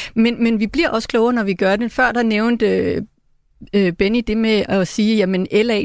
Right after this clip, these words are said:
de har også deres på den frisættende dagsorden af kommuner, og det er faktisk et af de partier, hvor vi ofte på frisættelsesdagsordenen kan blive enige. Så jeg tror faktisk, ja, det kan vi godt, og jeg så det netop med nogle af de ting, jeg har lavet,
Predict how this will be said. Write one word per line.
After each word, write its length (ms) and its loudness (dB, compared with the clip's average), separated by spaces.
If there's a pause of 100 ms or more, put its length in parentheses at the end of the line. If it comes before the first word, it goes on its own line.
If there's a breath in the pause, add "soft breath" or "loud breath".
de 100 0
har 120 0
også 340 0
deres 320 -2
på 180 -4
den 240 -2
frisættende 520 -2
dagsorden 480 -2
af 60 -6
kommuner, 300 0
og 180 -6
det 120 -4
er 100 -2
faktisk 460 -6
et 100 -2
af 60 -2 (220)
de 60 -2
partier, 360 -2
hvor 100 2
vi 160 -2
ofte 400 -4
på 120 -2
frisættelsesdagsordenen 1120 -4
kan 140 -4
blive 220 -2
enige. 360 2 (500 loud breath)
Så 160 -6
jeg 160 0
tror 180 -2
faktisk, 460 -8 (120)
ja, 140 0 (160)
det 100 -6
kan 180 -2
vi 60 -4
godt, 220 -2 (280 loud breath)
og 100 0
jeg 100 2
så 260 -2
det 80 0
netop 320 0
med 60 -2
nogle 160 -2
af 60 -2
de 80 -4
ting, 260 -8
jeg 100 0
har 100 -2
lavet, 400 -4